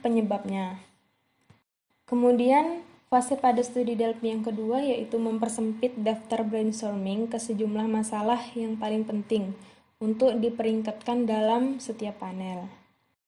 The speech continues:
Jadi, pada fase ini, para ahli tadi dibagi menjadi tiga panel yang dijelaskan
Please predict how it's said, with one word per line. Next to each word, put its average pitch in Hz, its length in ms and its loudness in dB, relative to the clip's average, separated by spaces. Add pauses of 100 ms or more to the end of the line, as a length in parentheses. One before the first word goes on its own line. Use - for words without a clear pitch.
(320)
Jadi, 226 320 4
pada 247 320 6
fase 233 320 0
ini, 208 480 2
para 220 400 0
ahli 220 240 0
tadi 208 400 -2
dibagi 214 480 2
menjadi 220 400 2
tiga 214 240 -2
panel 208 400 -2
yang 220 160 2
dijelaskan 202 1040 -2